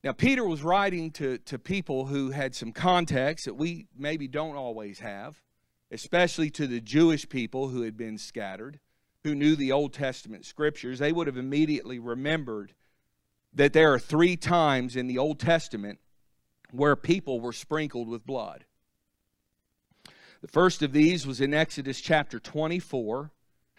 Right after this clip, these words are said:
where the established, where the covenant with, with the Israelites was established. As part of the covenantal ceremony, the people were sprinkled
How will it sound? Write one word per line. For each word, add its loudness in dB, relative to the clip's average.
where 8
the 6
established, 0
where -2
the -8
covenant 2
with, -6
with -4
the -2
Israelites 2
was -8
established. -8
As -20
part 0
of -8
the -6
covenantal 0
ceremony, 0
the -8
people 0
were -8
sprinkled -4